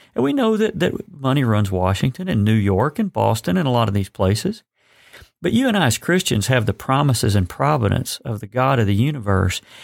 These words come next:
and he will do what he says and what he's promised. The truth that we know is enough to engage people in meaningful discourse about the events of the day. We need to have answers for people that transcend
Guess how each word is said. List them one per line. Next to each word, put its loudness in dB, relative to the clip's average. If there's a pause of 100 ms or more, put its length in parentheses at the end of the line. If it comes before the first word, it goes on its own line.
(140)
and 0
he 0
will 0
do 0
what 0
he 0
says 2
and 2
what 2
he's -2
promised. -4 (1120)
The -4
truth 0
that -2
we 0
know 2
is 0
enough 0
to -2
engage 0
people -2
in 4
meaningful -2
discourse -2
about 0
the 0
events -2
of -2
the 0
day. -2 (600)
We 0
need 0
to 2
have 2
answers 0
for -4
people -6
that -2
transcend 0